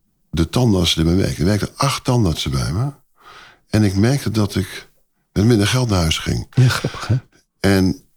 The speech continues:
Speaker 1: dan had ik het niet eens over de winst, want die was er verder niet.
Speaker 2: Nee.
Speaker 1: En dan had je een club waar, waar, waar veertig man werkte.
Speaker 2: Ja, en dan
Speaker 1: Toen dacht ik van: "Ja, dit gaat niet goed." Dus toen heb ik,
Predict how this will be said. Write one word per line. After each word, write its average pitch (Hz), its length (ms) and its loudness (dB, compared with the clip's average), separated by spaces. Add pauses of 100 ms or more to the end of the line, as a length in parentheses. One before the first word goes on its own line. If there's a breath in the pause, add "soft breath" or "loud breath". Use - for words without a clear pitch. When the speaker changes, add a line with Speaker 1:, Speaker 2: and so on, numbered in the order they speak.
(680)
Speaker 1:
dan 101 260 2
had 120 120 2
ik 101 60 0
het 104 100 -2
niet 123 80 4
eens 123 160 2
over 117 160 0
de 123 60 0
winst, 117 260 0
want 185 120 -2
die 127 80 0
was 127 180 0
er 101 60 -2
verder 85 240 0
niet. - 300 -4
Speaker 2:
Nee. 110 180 4
Speaker 1:
En 85 80 -4 (160)
dan 101 100 0
had 113 140 0
je 117 80 0
een 104 120 0
club 120 220 -2
waar, 101 160 0
waar, 101 160 0
waar 104 200 -2 (320 loud breath)
veertig 123 380 0
man 120 260 2
werkte. 78 300 -2
Speaker 2:
Ja, 110 120 4
en 104 120 2
dan 104 200 0 (280 loud breath)
Speaker 1:
Toen - 160 -4
dacht 80 180 0
ik 78 80 -8
van: 87 120 -2
"Ja, 76 100 2
dit 82 120 0
gaat 98 180 -2
niet 98 140 -2
goed." - 220 -4
Dus 87 120 -4
toen 90 140 0
heb 113 180 2
ik, - 180 -6